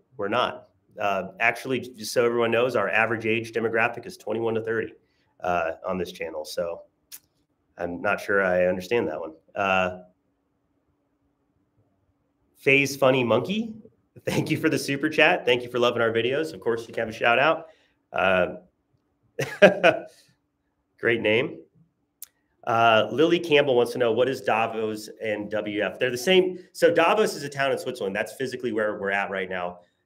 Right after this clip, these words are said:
W F is the World Economic Forum. A lot of folks call the World Economic Forum Davos for short.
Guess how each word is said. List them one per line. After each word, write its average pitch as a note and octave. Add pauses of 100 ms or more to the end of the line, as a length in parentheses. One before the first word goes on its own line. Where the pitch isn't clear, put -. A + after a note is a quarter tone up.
(100)
W C#3+
F C#3
is C3
the B2
World A2+
Economic G#2
Forum. A#2+ (480)
A B2
lot B2+
of C3+
folks C3
call A2+
the G#2+
World G#2+
Economic G2+
Forum G2
Davos F2
for E2+
short. F2